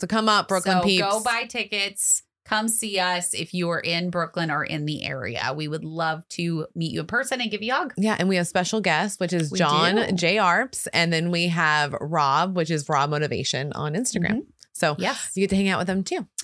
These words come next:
Speaker 2: Yes, and there's some really cool people showing up to Brooklyn.
Speaker 1: I know. I'm so excited.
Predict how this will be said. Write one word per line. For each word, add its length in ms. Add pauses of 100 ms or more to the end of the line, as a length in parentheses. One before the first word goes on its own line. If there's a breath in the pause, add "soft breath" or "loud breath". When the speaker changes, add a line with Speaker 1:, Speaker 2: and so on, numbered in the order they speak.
(120)
Speaker 2:
Yes, 220
and 100
there's 160
some 220
really 220
cool 180
people 480 (140)
showing 360
up 200
to 100
Brooklyn. 480
Speaker 1:
I 160
know. 340
I'm 140
so 160
excited. 720